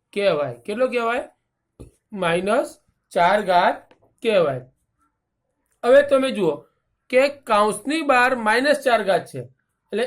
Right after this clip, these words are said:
એનો મતલબ શું થયો કે માઇનસ બે નો પણ માઇનસ ચાર ઘાત અને ત્રણનો પણ માઇનસ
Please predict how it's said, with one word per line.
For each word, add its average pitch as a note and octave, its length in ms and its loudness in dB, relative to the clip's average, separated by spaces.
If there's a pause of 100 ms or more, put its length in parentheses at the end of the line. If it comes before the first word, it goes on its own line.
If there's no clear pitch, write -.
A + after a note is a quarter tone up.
એનો A#3+ 220 -2
મતલબ B3+ 340 -2
શું C#4+ 120 -6
થયો B3+ 260 2 (360)
કે A3 100 -8
માઇનસ G#3+ 680 -2 (240)
બે G3 260 -6 (120)
નો C4+ 200 2
પણ C4+ 380 -2
માઇનસ A#3 500 -2
ચાર C4 200 -2
ઘાત C4+ 260 -2 (640)
અને C4 320 2 (680)
ત્રણનો A#3 480 2
પણ C4 240 0
માઇનસ G#3 500 -2